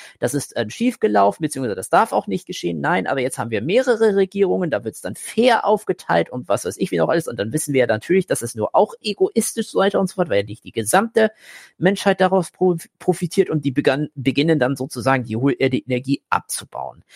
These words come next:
Diese Hohlerde-Energie ab, dieser Abbau dann wiederum sorgt natürlich dafür, dass dieses Ökosystem Schäden natürlich erleidet, weiter und so fort. Und das ruft natürlich dann auch Godzilla auf den Plan, weil Godzilla steht ja eben, wie wir wissen, im Monsterverse für Balance,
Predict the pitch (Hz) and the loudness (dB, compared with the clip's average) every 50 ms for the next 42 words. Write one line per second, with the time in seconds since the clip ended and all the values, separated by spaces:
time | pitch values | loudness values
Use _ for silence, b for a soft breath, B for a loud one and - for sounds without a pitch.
0 | B B B B B - 170 208 202 220 190 180 233 226 - 170 180 175 185 147 | B B B B B 0 2 4 4 4 4 4 4 2 2 2 2 2 2 2
1 | 180 175 165 151 160 165 - - 170 - - _ - 139 113 104 85 - 190 - | 2 2 2 2 0 0 2 2 0 0 0 _ -4 -2 0 2 2 2 2 2
2 | - 202 190 190 185 175 - _ - 147 151 156 143 131 131 139 135 127 139 143 | 4 4 4 4 2 0 0 _ 0 2 2 0 0 0 0 0 0 0 0 -2
3 | 139 - - 117 135 147 156 - - 127 127 - - 165 165 - - 139 131 - | -2 -2 0 2 4 4 4 2 -2 -4 -4 -2 -2 -2 -2 0 0 0 0 0
4 | 139 123 117 107 - - 104 104 98 - - 170 170 165 - 165 156 139 139 127 | -2 -2 -2 -2 -2 -6 -10 -10 -10 -2 0 0 0 2 2 0 0 0 -2 -6
5 | - - 135 120 113 110 - - - - - - 165 170 175 180 190 196 208 208 | -4 -2 -2 -2 -2 -4 -6 -8 -8 -6 0 2 2 2 2 2 0 -2 0 0
6 | 208 208 - - 226 220 220 - - - 202 214 220 226 233 226 240 262 - B | 0 0 -2 -2 -2 -2 -2 0 0 0 2 4 4 4 4 4 2 0 -2 B
7 | B B B B B - 175 196 202 202 185 - - 180 - - 165 - 180 175 | B B B B B 2 2 2 4 2 0 0 0 -2 -4 -6 -4 -2 -2 0
8 | - - 139 127 151 143 - - 143 135 - 135 127 - - 139 131 - 123 123 | 0 0 0 0 0 0 0 -2 -4 -4 -2 -2 -4 -2 0 -2 -2 0 -2 -2
9 | 123 - - 123 - - - 127 120 156 143 - - 165 160 - - 135 151 - | -2 -2 -2 -4 -4 -6 -6 -2 0 0 0 0 2 2 2 4 4 2 2 2
10 | - 131 120 - - - 131 127 120 147 185 220 B B B B B _ 120 135 | 0 -2 -2 -2 -2 2 2 4 4 2 2 -2 B B B B B _ 2 2
11 | 143 147 135 - 131 120 - 180 185 - - 127 - 139 143 - 95 123 151 151 | 4 2 2 0 -2 0 0 0 -2 0 -2 -2 0 0 0 0 0 -2 -2 -2
12 | 147 143 135 143 147 143 135 127 147 160 - 165 143 123 110 110 139 - - 147 | 0 -2 -2 0 2 2 2 2 2 0 -2 -4 -4 -2 -2 -4 -2 -2 -2 0
13 | 127 147 147 151 - - 156 151 160 175 190 185 180 160 131 113 104 - - 85 | 0 0 0 0 -2 -2 -2 2 2 2 4 4 4 4 2 2 -2 -6 -8 -8
14 | 73 | -10